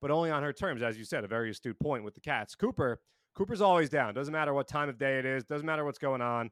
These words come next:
Cooper is just, like, down to get his belly rub, down to play fetch, as all dogs are. So, you know, they're both good animals. They both bring different things to the table.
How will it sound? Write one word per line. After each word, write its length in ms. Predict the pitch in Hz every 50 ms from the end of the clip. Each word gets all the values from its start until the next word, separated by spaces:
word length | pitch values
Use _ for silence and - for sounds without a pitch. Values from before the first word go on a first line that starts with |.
| _ _ _ _ _ _ _ _ -
Cooper 260 | 156 170 160 180 185
is 120 | 175 160
just, 220 | - 165 151 131 -
like, 220 | 151 131 117 101 - _
down 200 | - 135 139 147
to 60 | 151
get 120 | 139 143 139
his 80 | 120
belly 240 | 107 - 123 117 117
rub, 300 | 117 117 113 113 113 104
down 160 | 107 120 120
to 60 | 127 120
play 180 | - 131 120
fetch, 340 | 110 - 117 110 110 107 -
as 160 | 165 175 165
all 140 | 170 156 131
dogs 300 | 113 110 101 95 90 98
are. 180 | 98 92 90 -
So, 320 | - 117 104 101 101 98 _ _ _ _ _ _ _ _
you 100 | - 180
know, 200 | 147 123 131 143 - _
they're 120 | 175 175
both 240 | 147 233 247 247 -
good 100 | 247 247
animals. 460 | 240 240 233 226 190 147 120 110 -
They 100 | - 147
both 320 | 139 - - 175 196 185 - _
bring 220 | - 170 170 170 160
different 260 | 156 151 - 156 131
things 200 | 143 139 135 -
to 60 | -
the 80 | 123 127
table. 420 | - - 110 95 87 92 87 87